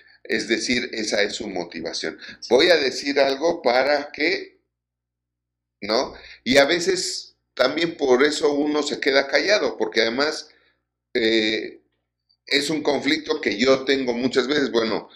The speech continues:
les digo esto como maestro, pero se van a sentir mal. O sea, es-, estoy bu-, viendo a ver qué me dice mi responsabilidad afectiva social, ¿no? O sea, les voy a decir esto, pero se van a sentir mal.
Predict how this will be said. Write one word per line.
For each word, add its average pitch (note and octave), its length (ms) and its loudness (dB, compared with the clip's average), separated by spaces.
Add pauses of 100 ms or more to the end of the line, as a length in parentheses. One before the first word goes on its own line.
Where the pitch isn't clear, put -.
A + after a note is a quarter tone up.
(200)
les G#2+ 280 0
digo G3+ 360 2
esto D3 640 2
como G2 280 0
maestro, G2+ 800 -2 (1700)
pero A2 260 2
se G2+ 120 -4
van A#2 200 2
a D3+ 60 -4
sentir G#2 400 -4
mal. C#3 340 -2 (280)
O G#2 120 0
sea, A#2+ 260 4 (300)
es-, G#2+ 180 -6
estoy A#2 540 0
bu-, D#3 360 -4
viendo C#3 360 0
a B2 60 6
ver B2 260 0
qué - 160 0
me C#3 160 -6
dice C#3 300 -6
mi A#2+ 200 -2
responsabilidad F#2+ 1300 -2
afectiva G#2+ 640 0
social, A2+ 500 -2
¿no? A2 80 -2 (100)
O - 320 -20
sea, G#2+ 180 0
les A2 200 0
voy D3+ 100 6
a F#3+ 80 4
decir E3+ 220 -2
esto, F3+ 280 0
pero G#2 120 -2
se G2+ 160 -2
van A#2 200 0
a E3 60 -2
sentir A2+ 400 -6
mal. C3 340 0